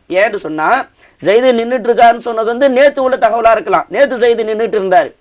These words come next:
இன்னைக்கு ஜெயிது என்ன செஞ்சிருப்பாரு, உக்காந்துட்டு இருப்பாரு. அப்ப விஷயம் ரெ-, ஒண்ணுக்கு ஒண்ணு முரணாக இருந்தாலும் அது கவனிக்கிற விதத்துல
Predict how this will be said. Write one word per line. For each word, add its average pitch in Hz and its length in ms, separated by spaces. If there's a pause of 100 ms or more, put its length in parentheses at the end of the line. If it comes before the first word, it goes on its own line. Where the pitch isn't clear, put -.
(260)
இன்னைக்கு 294 480
ஜெயிது 262 240
என்ன 254 180
செஞ்சிருப்பாரு, 220 760
உக்காந்துட்டு 233 580
இருப்பாரு. 156 340 (340)
அப்ப 185 200
விஷயம் 294 580
ரெ-, 233 140
ஒண்ணுக்கு 254 360
ஒண்ணு 247 140
முரணாக 226 440
இருந்தாலும் 185 500 (300)
அது 180 240
கவனிக்கிற 269 600
விதத்துல 226 540